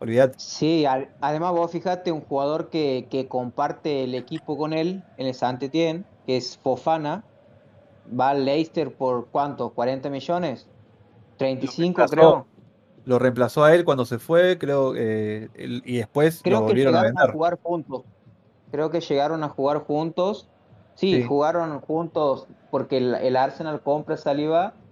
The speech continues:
Speaker 2: y queda
Speaker 1: Claro.
Speaker 2: una temporada más. Ahí comp-, eh, comparten saga los dos jugadores buenísimos,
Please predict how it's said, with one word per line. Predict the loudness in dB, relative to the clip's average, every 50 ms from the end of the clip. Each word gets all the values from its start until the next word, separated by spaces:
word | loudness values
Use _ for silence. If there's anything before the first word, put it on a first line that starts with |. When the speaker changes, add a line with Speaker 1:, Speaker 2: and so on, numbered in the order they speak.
| _ _ _ _
Speaker 2:
y | -10 -10 -6
queda | -2 0 2 2
Speaker 1:
Claro. | 2 2
Speaker 2:
una | 0 -2
temporada | 0 -2 -2 0 0 -2 0 0 0 0
más. | -2 -2 -4 -4 -2
Ahí | 0 0 0 0 -2
comp-, | 0 0 0 0 0 -4 -6 -6 -4 -2
eh, | -2 -2 -2
comparten | -2 -2 -2 -2 -2 -2 -2 -4 -6 -10 -6
saga | -2 0 0 2 2 0 -2 -2 -8 _ _ _ -20 _ _ _ _ _ _ _
los | -2 -2 0 0
dos | 0 0 -2 0
jugadores | -2 0 0 2 2 0 0 -2 -4 -4
buenísimos, | -4 -2 -2 -2 -4 -4 -4 -6 -6 -4 -6 -6 -8